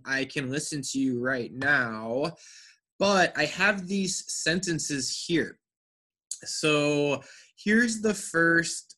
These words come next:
sentence. The best bets are the test nests.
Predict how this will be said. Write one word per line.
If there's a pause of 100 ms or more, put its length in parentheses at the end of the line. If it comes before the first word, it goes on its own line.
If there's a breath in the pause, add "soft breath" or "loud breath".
sentence. (380 loud breath)
The
best
bets
are
the
test
nests.